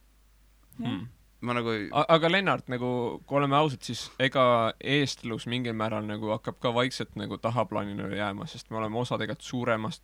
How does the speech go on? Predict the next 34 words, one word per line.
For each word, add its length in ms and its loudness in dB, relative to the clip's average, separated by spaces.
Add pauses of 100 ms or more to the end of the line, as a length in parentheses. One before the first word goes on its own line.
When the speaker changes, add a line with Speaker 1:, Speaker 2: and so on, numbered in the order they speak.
Speaker 2:
nagu 160 -8
maailmakultuurist. 1000 -2 (380)
Vaata, 180 -2
internetis 720 2
sa 80 -8
saad 160 -4
kogu 220 -2
maailma 400 0
informatsiooni. 800 -4 (180)
Speaker 3:
Jah, 240 2 (100)
jah. 200 -4 (100)
Speaker 2:
Ja 220 4
nagu 160 -2
selle 220 0
tõttu 340 -4
nagu 520 -2 (360)
nii-öelda 340 -2
eestlus 480 0
kui 100 -6
individuaalsus 760 -2
hakkab 240 -6
minu 140 -2
arust 160 -6
nagu 360 -8
tahaplaanile 560 2
jääma. 260 0
Nüüd 120 -6
on 160 -2
see, 100 -2
et 80 -4
sa 120 -2
oled 240 -2
osa 200 -2
maailmakultuurist. 1000 -4